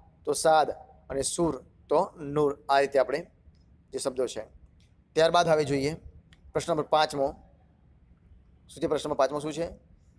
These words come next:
કે જોડકા, યોગ્ય જોડકા જોડવાના છે. તો જોઈએ નંબર એ અહીં આપ્યું છે અને આ સાઈડ બી આપ્યું છે. તો જોઈએ, ઝાડ તેમજ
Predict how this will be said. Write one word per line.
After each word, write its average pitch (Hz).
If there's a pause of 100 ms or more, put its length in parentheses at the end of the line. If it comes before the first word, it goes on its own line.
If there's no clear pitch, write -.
(120)
કે 165
જોડકા, 160 (260)
યોગ્ય 151 (160)
જોડકા 143
જોડવાના 139
છે. 123 (600)
તો 135
જોઈએ 143 (400)
નંબર 147 (180)
એ 170 (300)
અહીં 147
આપ્યું 147
છે 160
અને 143
આ 139
સાઈડ 139
બી 156
આપ્યું 123
છે. 107 (480)
તો 151
જોઈએ, 131 (2000)
ઝાડ 175
તેમજ 170